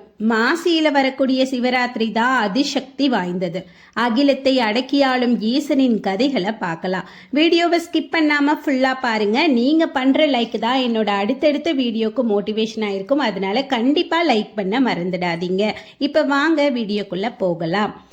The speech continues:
உலக நன்மைக்காக மனிதர்களை காக்கும் பொருட்டு கடவுளே மனித அவதாரம் எடுக்கிறது தான் அவதாரம்னு சொல்லுவோம். அப்படி விஷ்ணுவின் அவதாரங்களை பற்றி நாம கேள்விப்பட்டிருப்போம். ஆனா ஈசன் திருவிளையாடல்கள் நிறைய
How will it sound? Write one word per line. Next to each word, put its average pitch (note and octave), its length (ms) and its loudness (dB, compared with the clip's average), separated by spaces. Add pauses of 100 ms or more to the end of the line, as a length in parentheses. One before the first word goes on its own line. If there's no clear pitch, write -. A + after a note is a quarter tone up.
(240)
உலக D#4 380 2
நன்மைக்காக C4+ 760 2
மனிதர்களை C4 640 2
காக்கும் A3+ 400 0
பொருட்டு G#3+ 460 0
கடவுளே A#3+ 720 2
மனித A3+ 440 0
அவதாரம் G#3+ 580 0
எடுக்கிறது F#3+ 560 -4
தான் G#3 360 0 (220)
அவதாரம்னு A#3 720 2
சொல்லுவோம். F#3 560 -2 (180)
அப்படி D4 360 0
விஷ்ணுவின் D4+ 720 4 (100)
அவதாரங்களை B3+ 600 2
பற்றி A#3 280 0
நாம B3+ 240 2
கேள்விப்பட்டிருப்போம். G#3+ 960 0 (240)
ஆனா B3 240 2
ஈசன் C#4 680 2
திருவிளையாடல்கள் B3+ 880 2
நிறைய A3 380 0